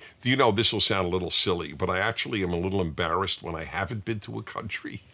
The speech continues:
<laughs> that somebody's from. I gotta get there one day.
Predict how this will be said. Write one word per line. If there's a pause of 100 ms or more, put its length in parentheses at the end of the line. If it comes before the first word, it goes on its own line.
(120)
<laughs>
that
somebody's
from. (500)
I
gotta
get
there
one
day.